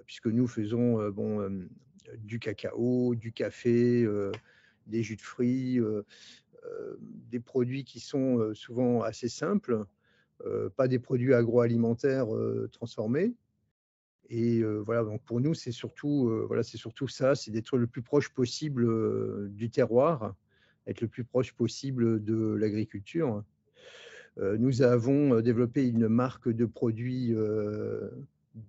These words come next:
de produits bio, euh, issus de l'agriculture paysanne française, de produits équitables français. Et, euh,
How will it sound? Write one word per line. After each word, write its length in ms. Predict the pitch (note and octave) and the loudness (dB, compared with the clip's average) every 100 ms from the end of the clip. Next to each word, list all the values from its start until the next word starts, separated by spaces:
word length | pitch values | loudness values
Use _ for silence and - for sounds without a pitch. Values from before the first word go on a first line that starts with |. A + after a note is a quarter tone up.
| G2+ | _
de 120 | A2 G#2+ | -8 -8
produits 460 | - A2+ G#2+ A2 | -6 -8 -8 -10
bio, 480 | G2+ A2 A#2+ A#2+ A2 | -6 0 4 4 4
euh, 140 | G2+ | 2
issus 240 | G#2+ G#2+ B2+ | -2 -4 -2
de 40 | |
l'agriculture 520 | A2 A2 - A#2 B2 | 0 0 -2 -2 -2
paysanne 560 | - A2 A2 A#2+ A2+ G2+ | 0 0 4 4 4 2
française, 440 | - A#2 - A#3+ | -6 -6 -2 0
de 60 | B2+ | -2
produits 320 | - B2+ G#2+ | -6 -6 -4
équitables 540 | G#2+ - A#2+ A#2 A2+ G#2+ | -4 -4 -2 2 2 -2
français. 460 | - A#2+ D#3+ A#3+ - - - - - - _ | -6 -4 0 0 -2 -16 -16 -16 -18 -20 _
Et, 340 | B2 A#2+ A#2+ A2+ | 2 6 8 6
euh, 600 | G#2+ G#2 G#2 G2+ G2+ | 4 2 0 -2 -4